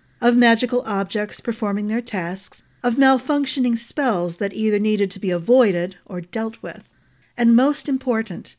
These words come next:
signs of whatever inborn magic she carried in her blood and bones finally awakening and revealing itself. Ash didn't look forward to the day when some troublesome magical talent or potential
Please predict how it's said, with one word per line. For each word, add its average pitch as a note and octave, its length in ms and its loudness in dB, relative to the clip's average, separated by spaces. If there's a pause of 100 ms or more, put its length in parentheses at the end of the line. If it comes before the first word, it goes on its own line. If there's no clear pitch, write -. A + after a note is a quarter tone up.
(200)
signs G3 640 0
of F#3+ 100 -4
whatever G3+ 320 2
inborn A3+ 600 0
magic G3+ 480 -4
she - 160 -6
carried F#3+ 420 0
in F#3 80 -4
her G3+ 120 -4
blood F#3 280 0
and F3+ 180 -4
bones F3 460 -2
finally A#3 460 -2
awakening F3 720 -4
and E3 120 -10
revealing F3 520 -2
itself. F3 560 -10 (400)
Ash D#4+ 360 -4
didn't D4+ 340 -4
look A#3+ 180 -2
forward A#3 360 2
to A#3 80 -6
the A3 100 -2
day G3 480 -8
when G#3 140 0
some G#3+ 280 0
troublesome A3+ 680 0
magical G3 440 -2
talent G3 540 -2
or F#3 100 -4
potential F#3 720 -4